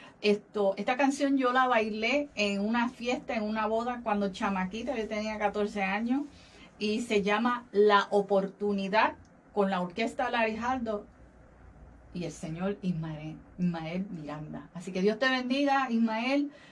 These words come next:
Te mando muchos saludos y muchos besos acá de Anita, en Café con Anita, aquí en Polk County. Así que se me cuidan. La Oportunidad. Así que esto ha sido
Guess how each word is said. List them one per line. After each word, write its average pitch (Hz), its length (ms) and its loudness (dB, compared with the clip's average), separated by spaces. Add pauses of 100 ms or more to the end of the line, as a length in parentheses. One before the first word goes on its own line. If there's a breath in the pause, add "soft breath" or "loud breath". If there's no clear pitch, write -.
(140 loud breath)
Te 208 100 0
mando 233 280 2
muchos 262 300 0
saludos 247 400 0
y 240 40 4
muchos 233 300 2
besos 247 280 -2
acá 247 260 -2
de 233 140 0
Anita, 247 640 0
en 202 160 0
Café 196 340 -2
con 233 180 -2
Anita, 240 480 -2
aquí 226 420 -4
en 170 180 -6
Polk 196 260 -6
County. 180 320 -6
Así 185 220 -8
que 196 240 -2 (240)
se - 180 -8
me 170 140 -6
cuidan. 285 540 2 (480 loud breath)
La 233 400 8
Oportunidad. 220 1040 0
Así 202 240 -8
que 202 100 0
esto 196 160 -2
ha 247 80 -2
sido 240 460 -4